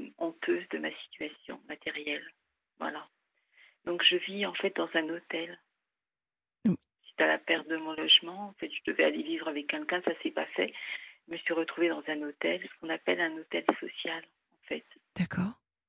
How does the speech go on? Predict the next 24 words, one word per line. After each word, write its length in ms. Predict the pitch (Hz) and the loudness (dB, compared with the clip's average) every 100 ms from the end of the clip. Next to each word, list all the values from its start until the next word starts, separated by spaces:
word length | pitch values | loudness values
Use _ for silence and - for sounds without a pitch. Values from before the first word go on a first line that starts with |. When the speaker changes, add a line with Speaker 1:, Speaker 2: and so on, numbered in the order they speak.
| _ _ _ _ | _ _ _ _
Speaker 1:
Voilà. 240 | 156 156 208 247 - - _ _ _ _ _ _ _ _ _ - | -12 -10 -10 -14 -20 -20 _ _ _ _ _ _ _ _ _ 4
Speaker 2:
Alors, 200 | 180 185 | 6 6
Speaker 1:
Et, 140 | - | 4
Speaker 2:
qu'est-ce 360 | 330 160 208 254 | 4 4 4 4
Speaker 1:
euh, 40 | |
Speaker 2:
qu'un 140 | 247 196 | 4 4
hôtel 180 | - 170 | 8 8
Speaker 1:
et 40 | |
en 60 | - | 10
Speaker 2:
social, 480 | 190 - 202 196 | 4 4 4 6
euh, 580 | 190 185 185 - _ - - | 6 6 4 -2 _ -8 8
Speaker 1:
ben, 160 | 285 285 | 8 8
c'est 100 | 202 | 2
Speaker 2:
pour 120 | 196 | 6
Speaker 1:
un 40 | |
hôtel, 100 | 185 | 8
Speaker 2:
expliquer, 400 | 180 175 190 196 | 8 8 4 6
Speaker 1:
euh, 140 | 190 190 | 6 8
en 60 | |
Speaker 2:
euh, 60 | 185 | 10
Speaker 1:
fait, 260 | 180 180 175 | 10 8 2
euh, 140 | 160 | 2
quand 260 | - 160 160 | 6 6 6
vous, 280 | - 160 | 0 -4